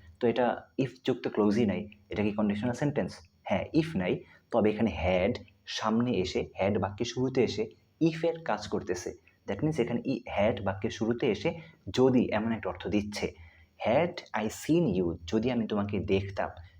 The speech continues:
I could have informed you, আমি তোমাকে খবর দিতে পারতাম। দেখুন, এখানে had যেহেতু বাক্যের শুরুতে এসে if এর কাজ করছে,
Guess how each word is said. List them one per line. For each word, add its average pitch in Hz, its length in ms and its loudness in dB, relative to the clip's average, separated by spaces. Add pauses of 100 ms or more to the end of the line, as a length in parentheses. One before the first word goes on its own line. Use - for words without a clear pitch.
(100)
I 101 120 0
could 104 140 -2
have 113 320 0
informed 98 380 -2
you, 82 120 -6
আমি 95 160 0
তোমাকে 98 280 -2
খবর 104 240 0
দিতে 101 200 0
পারতাম। 87 340 -4 (720)
দেখুন, 120 440 4 (260)
এখানে 180 360 4
had 107 260 4
যেহেতু 104 220 2
বাক্যের 104 260 2
শুরুতে 117 360 2
এসে 98 300 0
if 147 180 2
এর 156 80 0
কাজ 123 220 0
করছে, 101 400 -2